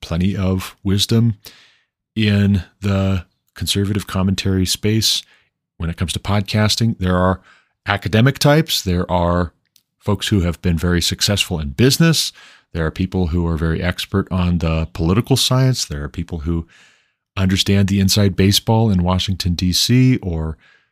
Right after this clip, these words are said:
who are trained journalists you can listen to. There are trained historians and philosophers and theologians and pastors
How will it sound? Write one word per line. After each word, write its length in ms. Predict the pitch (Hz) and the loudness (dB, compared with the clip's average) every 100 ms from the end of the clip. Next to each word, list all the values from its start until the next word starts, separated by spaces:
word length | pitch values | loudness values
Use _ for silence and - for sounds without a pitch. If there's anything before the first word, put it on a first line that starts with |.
| _ | _
who 800 | - 104 101 98 98 98 98 98 - | -2 2 4 4 2 2 0 -2 -6
are 200 | 92 85 | -8 -6
trained 520 | - - 104 113 107 | -6 0 2 2 0
journalists 640 | 92 110 127 147 139 - | 0 2 4 4 2 -2
you 100 | 120 | -2
can 160 | 117 127 | 0 2
listen 320 | 127 - 143 | 2 2 0
to. 280 | 131 143 165 | 0 2 2
There 220 | 120 85 | 2 0
are 180 | 80 80 - _ | 0 -4 -8 _
trained 360 | - - 104 104 | -6 2 4 4
historians 760 | 117 - - 107 131 147 151 | 4 2 0 2 4 4 4
and 100 | 98 | 0
philosophers 800 | 71 82 76 98 120 - 151 151 | -4 -6 -2 -2 -2 0 0 0
and 100 | 82 | -4
theologians 720 | - 98 92 95 120 139 143 - | -4 -2 0 2 2 2 0 0
and 160 | 71 | -8
pastors 680 | - 95 117 113 135 131 - | -10 -4 -2 -2 0 -2 -2